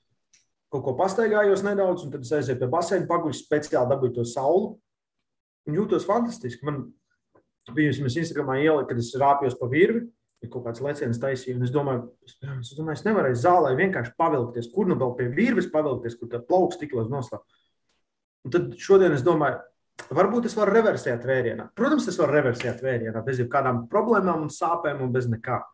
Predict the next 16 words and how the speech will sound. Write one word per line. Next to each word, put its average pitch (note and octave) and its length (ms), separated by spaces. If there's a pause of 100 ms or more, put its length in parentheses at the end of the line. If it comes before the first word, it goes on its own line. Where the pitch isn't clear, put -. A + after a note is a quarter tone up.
(520)
Ja? C#3+ 180 (140)
Un D3+ 120
man F3 100
liekas, - 220
tas - 160
ir E3 120
tā D#3 100
kā C#3 120
viena D3 300
lieta, D#3 320
kas, A#2+ 240
ā, A2+ 160 (280)
visiem D3 360
būtu A#2+ 220
jāņem B2+ 340
vērā, D3+ 320